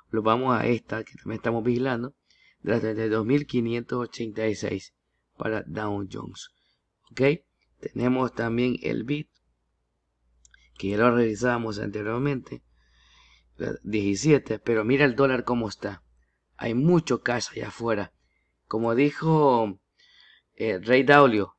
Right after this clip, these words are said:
y el rey en este momento es el cash en mano, muchachos. Por si el mercado sigue retrocediendo, para aprovechar una mejor zona.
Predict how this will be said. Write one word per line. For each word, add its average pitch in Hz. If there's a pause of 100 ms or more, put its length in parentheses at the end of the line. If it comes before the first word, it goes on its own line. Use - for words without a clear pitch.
(160)
y 107
el 104
rey 143
en 131
este 139
momento 131
es 131
el 123
cash 131
en 120
mano, 113
muchachos. - (640)
Por 101
si 98
el 107
mercado 113
sigue 139
retrocediendo, 127 (340)
para 107
aprovechar 110
una 113
mejor 104
zona. 98